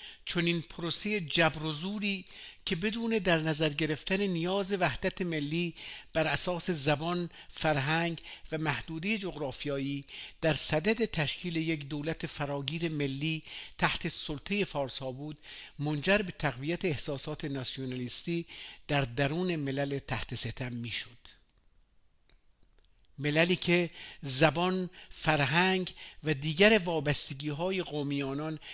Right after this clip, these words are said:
به شدت سرکوب و انکار شده و اقتصاد آنان در سطح نازلی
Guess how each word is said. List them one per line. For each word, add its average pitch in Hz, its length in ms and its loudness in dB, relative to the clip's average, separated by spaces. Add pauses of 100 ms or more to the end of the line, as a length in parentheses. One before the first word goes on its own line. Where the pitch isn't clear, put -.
(180)
به 151 100 2
شدت 147 480 2
سرکوب 160 720 0 (280)
و 147 80 -4
انکار 170 520 0
شده 147 460 -2 (400)
و 165 40 0
اقتصاد 196 640 0
آنان 156 380 -2 (240)
در 143 140 2
سطح - 520 0
نازلی 147 720 -2